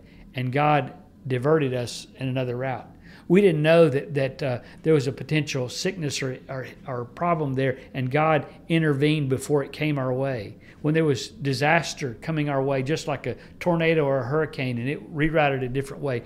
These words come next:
How many times has that happened and God has intervened, just like a, an adult pulling a child away from danger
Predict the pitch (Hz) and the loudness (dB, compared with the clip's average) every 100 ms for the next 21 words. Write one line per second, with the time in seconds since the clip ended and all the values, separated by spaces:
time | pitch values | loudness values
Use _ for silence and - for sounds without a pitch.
0 | - - - - 220 190 - 175 170 131 | -10 -18 -6 0 2 2 2 2 2 2
1 | 123 110 160 127 151 151 131 117 135 143 | 0 2 2 2 -2 -2 -4 -4 -2 0
2 | 135 113 - - - - 160 147 131 147 | 0 -4 -8 -20 -10 -2 0 2 2 2
3 | 131 156 175 180 160 123 - - 143 131 | 2 2 2 0 0 -4 -6 -6 -2 0
4 | 131 151 156 156 - 180 170 139 127 170 | 2 2 2 0 -2 2 2 2 -2 0
5 | 156 151 135 147 147 135 123 135 151 123 | 2 2 2 0 0 -2 0 2 2 0
6 | 117 | -4